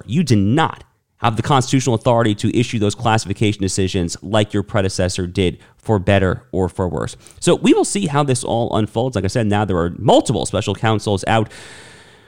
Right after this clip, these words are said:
and Robert Hur is named the special counsel who will be investigating President Biden. We will see what ultimately his investigation gets to, but not a good week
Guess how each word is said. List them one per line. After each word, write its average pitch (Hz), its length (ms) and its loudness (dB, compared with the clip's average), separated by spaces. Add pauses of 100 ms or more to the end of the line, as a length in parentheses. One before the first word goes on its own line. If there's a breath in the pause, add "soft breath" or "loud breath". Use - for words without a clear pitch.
(300 loud breath)
and 107 460 2
Robert 113 280 2
Hur 127 180 4
is 110 100 0
named 107 160 2
the 98 40 -2
special 110 200 0
counsel 113 480 0
who 117 240 0
will 110 140 4
be 110 100 0
investigating 110 720 2
President 104 420 0
Biden. 113 300 4
We 135 80 0
will 127 100 0
see 131 340 0
what 113 320 0
ultimately 110 540 -2
his 104 260 0
investigation 101 680 -2
gets 107 260 0
to, 95 200 -2
but 87 200 0
not 104 480 2
a 120 120 2
good 113 340 0
week 113 240 0